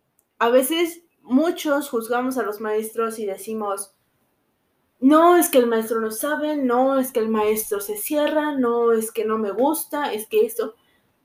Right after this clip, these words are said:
Ok, dale la oportunidad, conócelo, aprende, trata de mejorar tú también, porque no solo el maestro es el que tiene que mejorar,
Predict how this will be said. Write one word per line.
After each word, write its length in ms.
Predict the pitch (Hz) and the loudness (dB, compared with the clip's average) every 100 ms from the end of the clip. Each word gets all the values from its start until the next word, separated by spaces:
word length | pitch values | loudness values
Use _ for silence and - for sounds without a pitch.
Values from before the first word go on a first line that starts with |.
| _ _ _ _ _ _ _ - | _ _ _ _ _ _ _ -10
Ok, 200 | 254 339 339 262 | -6 0 2 4
dale 200 | 277 381 | 4 6
la 120 | 370 | 6
oportunidad, 800 | 370 302 254 262 262 330 302 - _ _ _ _ _ - | 6 0 0 2 4 4 2 0 _ _ _ _ _ -4
conócelo, 800 | 247 302 339 339 254 190 165 - _ _ _ _ _ _ _ _ _ _ _ _ _ _ | 0 2 2 2 4 2 2 -8 _ _ _ _ _ _ _ _ _ _ _ _ _ _
aprende, 920 | - 220 - 254 320 339 262 175 - _ _ _ _ _ _ _ | -8 -4 2 2 2 0 -2 -4 -8 _ _ _ _ _ _ _
trata 800 | 311 349 359 359 339 311 285 254 _ _ _ _ | 0 4 2 2 -2 0 -2 -8 _ _ _ _
de 180 | 233 240 | -2 0
mejorar 720 | 240 226 226 214 233 240 - | 0 -2 -4 -2 0 -2 -6
tú 120 | 214 | -10
también, 520 | 214 202 202 214 196 _ _ _ _ - | -8 -6 -6 -6 -8 _ _ _ _ 0
porque 240 | 226 226 | 0 2
no 160 | 285 311 | 2 2
solo 260 | - 370 359 | 4 6 6
el 100 | 302 | 6
maestro 440 | 233 262 277 269 | 6 4 2 2
es 60 | 285 | 0
el 120 | 262 | 0
que 80 | 233 | 0
tiene 320 | 233 254 247 | 2 2 2
que 100 | 214 | 0
mejorar, 680 | 196 196 - - 226 220 | 0 -2 -2 0 -2 -4